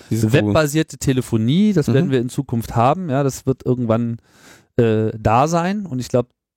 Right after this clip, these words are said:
Speaker 2: da sind wir auch gar nicht so weit von, äh, entfernt. Diese Standards entstehen jetzt alle gerade und der Bedarf ist ohnehin schon da. Also du kannst im Web, äh, jederzeit Leute anrufen. Auf Facebook werden sich die Leute sozusagen direkt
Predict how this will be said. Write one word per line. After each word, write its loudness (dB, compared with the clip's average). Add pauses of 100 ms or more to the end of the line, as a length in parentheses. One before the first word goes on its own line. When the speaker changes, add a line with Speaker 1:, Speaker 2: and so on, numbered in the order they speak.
Speaker 2:
da 2
sind -2
wir 2
auch -2
gar 2
nicht -4
so -2
weit 0
von, -4 (100)
äh, 2
entfernt. 0
Diese 2
Standards -2
entstehen 0
jetzt 0
alle 2
gerade 0
und -2
der 2
Bedarf 0
ist -8
ohnehin 2
schon 0
da. 0 (400)
Also 2
du 0
kannst -2
im -2
Web, -2
äh, 2
jederzeit 0
Leute 0
anrufen. -2
Auf 2
Facebook -2
werden 2
sich -4
die 2
Leute 2
sozusagen -2
direkt -2